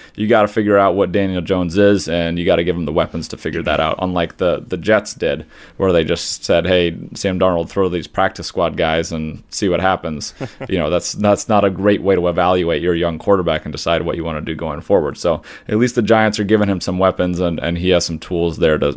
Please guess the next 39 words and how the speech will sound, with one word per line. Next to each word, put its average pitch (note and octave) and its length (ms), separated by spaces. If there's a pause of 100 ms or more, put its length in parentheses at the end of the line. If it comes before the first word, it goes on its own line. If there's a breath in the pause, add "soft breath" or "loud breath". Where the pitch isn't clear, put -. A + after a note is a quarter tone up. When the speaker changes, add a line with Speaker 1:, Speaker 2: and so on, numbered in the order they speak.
Speaker 1:
to, C#2+ 160
to D#2 240
really E2+ 240
give E2+ 220
them D#2+ 160
a - 40
good D#2 200
evaluation C#2+ 640
so - 120
they D2+ 120
can D2 120
decide C#2 300
whether B1+ 220
they C#2 100
wanna C#2+ 340 (460 loud breath)
re-sign A2+ 440
him A2+ 180
and F#2 140
move F2+ 120
forward A2 220
with G2 180
him G2+ 160
as F2 160
sort F2+ 220
of E2+ 80
their D#2 140
franchise D2 560
guy E2+ 400
or, D2 300
or D#2+ 180
move D#2+ 240
away C2 240
from - 180
him B1+ 160
in - 60
a - 40
couple - 240
of - 60
years. - 320